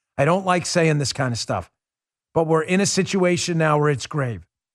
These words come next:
I know things about this guy. The guy is a genuinely stupid person because he could not assess the threat. He's getting people killed. And now he wants accolades because of the emergency evacuation he caused. They, New York Times,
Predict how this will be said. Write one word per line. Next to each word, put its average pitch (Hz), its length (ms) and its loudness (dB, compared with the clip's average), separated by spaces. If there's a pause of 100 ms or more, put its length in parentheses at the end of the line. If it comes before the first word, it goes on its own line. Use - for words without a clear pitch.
(220)
I 139 60 0
know 170 200 4
things 185 320 -2
about 156 300 0
this 160 120 -4
guy. 170 120 -2
The 170 100 -2
guy 185 540 2
is 151 160 -4
a 156 120 -2
genuinely 190 800 0 (100)
stupid 180 680 0
person 151 520 -2 (680)
because 147 260 0
he 170 100 0
could 220 240 0
not 220 200 2
assess 202 380 0
the 202 120 0
threat. 165 340 0
He's 147 160 -4
getting 170 240 2
people 175 260 0
killed. 147 380 0 (160)
And 151 160 4
now 180 260 4
he 190 140 0
wants 175 400 0
accolades 170 680 2 (220)
because 151 260 0
of 180 120 0
the 175 100 2
emergency 180 580 0
evacuation 165 720 0
he 147 160 0
caused. 131 420 -4 (460)
They, 156 140 2
New 151 260 2
York 202 240 2
Times, 220 400 0